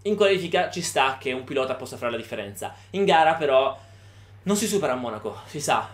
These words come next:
ma Raikkonen è s-, sem-, sembrava non avesse il passo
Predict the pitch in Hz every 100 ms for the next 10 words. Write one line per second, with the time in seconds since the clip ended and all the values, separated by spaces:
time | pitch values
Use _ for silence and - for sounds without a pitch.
0 | - 151 160 165 170 170 165 - 190 196
1 | 214 208 185 180 - 151 - - - 196
2 | 180 180 - 214 180 139 147 185 170 -
3 | 147 135 139 139 - - - - - 208
4 | 214 208